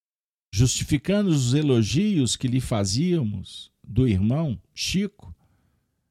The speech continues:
dizia-nos: 'Não, não.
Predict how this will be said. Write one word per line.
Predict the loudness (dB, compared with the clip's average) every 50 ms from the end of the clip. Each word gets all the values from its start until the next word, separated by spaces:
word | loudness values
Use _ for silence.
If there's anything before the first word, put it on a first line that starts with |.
| _ _ _ _ _
dizia-nos: | -6 -2 -2 0 0 0 0 0 0 0 -2 -4 -6 -10 -12 -14 -14 -16 _ _ _ _ _ _ _ _ _ _ _ _ _ _ _ _ _ _ _ _ -4
'Não, | 0 2 2 2 2 0 -2 -6 _ _ _ _ _ _ _ _ _ _ -8
não. | -4 -2 -2 -2 -4